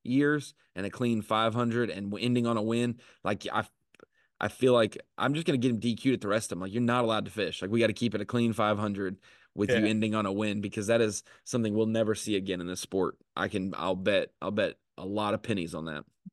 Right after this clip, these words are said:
Speaker 2: Really remarkable. And, and it, how ironic is it too, that, like, the fiftieth, uh, anniversary tournament is gonna be a tournament where he's also done well. I mean, like, in, in the past, you know,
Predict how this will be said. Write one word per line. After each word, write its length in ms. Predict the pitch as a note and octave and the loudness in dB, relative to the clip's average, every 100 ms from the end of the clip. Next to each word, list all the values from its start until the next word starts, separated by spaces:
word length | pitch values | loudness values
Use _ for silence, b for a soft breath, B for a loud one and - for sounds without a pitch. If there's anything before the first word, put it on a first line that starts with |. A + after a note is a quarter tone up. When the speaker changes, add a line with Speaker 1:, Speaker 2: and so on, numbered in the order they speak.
| _ _ _ | _ _ _
Speaker 2:
Really 300 | C#3 F#3 F3 | -2 2 4
remarkable. 760 | B2 A2+ A#2 A2 A2+ G#2 G#2 G#2+ | 4 2 0 -2 -2 -2 -4 -4
And, 240 | A2+ A#2+ | -4 -4
and 180 | B2 B2 | -2 0
it, 180 | B2+ B2+ | 0 -2
how 260 | - F3 | -4 0
ironic 580 | F3 B2+ A#2+ C3 C3 A2 | 2 2 2 0 -2 -4
is 120 | A#2 | -4
it 140 | A2+ - | -6 -4
too, 220 | C3+ B2 | -2 0
that, 180 | A2 A#2 | -2 -4
like, 220 | A#2 A2 | -4 -4
the 80 | A2+ | -8
fiftieth, 520 | - B2 B2 A#2+ G#2 _ _ _ _ _ - | -2 -4 0 -2 -2 _ _ _ _ _ -6
uh, 420 | B2 A#2 A2+ A#2+ _ - | -2 0 0 -2 _ -8
anniversary 580 | B2+ B2 A#2+ B2 B2+ G#2+ | -2 0 2 2 0 -4
tournament 540 | - C3+ B2+ A#2+ A#2+ | -2 -2 -2 -2 -6
is 100 | A#2 | -6
gonna 160 | A#2+ A#2+ | -2 0
be 140 | B2 | 2
a 80 | A#2 | 2
tournament 360 | - B2+ A#2+ G#2+ | 0 -2 -2 -2
where 160 | A2 | 0
he's 160 | A#2+ A2 | 0 0
also 360 | A#2 A#2+ B2 | -2 -2 -4
done 320 | G2+ G#2+ A2+ F#2+ | -2 0 0 0
well. 340 | A#2 A#2 F#2 - | 0 2 -2 -4
I 80 | |
mean, 120 | A2 A2+ | -4 0
like, 220 | A#2 G#2+ b b | -2 -4 b b
in, 220 | - B2+ A#2+ | -4 -2 -2
in 180 | A#2+ | -2
the 100 | A#2+ | -2
past, 380 | G#2+ C3 A#2+ - D#3 | 0 0 0 -4 -8
you 160 | A#2 | -6
know, 260 | A2+ G#2 G2+ | -4 -6 -10